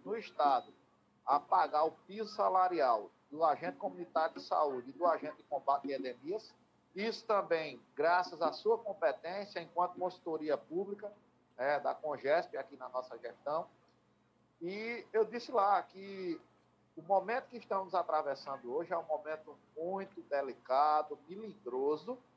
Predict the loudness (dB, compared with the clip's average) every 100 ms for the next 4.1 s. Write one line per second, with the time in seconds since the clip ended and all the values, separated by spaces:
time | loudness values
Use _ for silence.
0 | _ _ _ _ -2 2 2 0 0 2
1 | 2 0 0 2 2 0 -6 -6 -8 -10
2 | -12 -6 -2 -2 -2 -2 -2 -2 -6 0
3 | 0 -2 -2 -2 0 -4 -4 -2 -2 -2